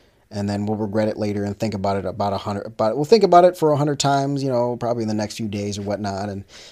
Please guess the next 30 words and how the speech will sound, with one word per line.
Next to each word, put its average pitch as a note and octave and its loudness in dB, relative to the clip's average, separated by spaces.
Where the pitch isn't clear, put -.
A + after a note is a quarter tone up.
sometime C#3 0
randomly C3 2
in B2+ 0
the A#2+ -2
future, B2+ -4
a A#2 -2
few B2+ -6
years A#2 -2
down, A#2 -2
we'll A2+ 0
think A2+ -6
about A2 -2
it - -6
and A2+ -4
be A2+ -2
like, G#2 -6
"That E3+ -4
could - -6
have B2 -4
gone G#2 -4
so - -6
much D3 -8
differently B2 -8
if A#2 -10
I B2 -2
would B2 -6
have A#2 -10
just A#2+ -6
said C3+ -6
something." G2 -10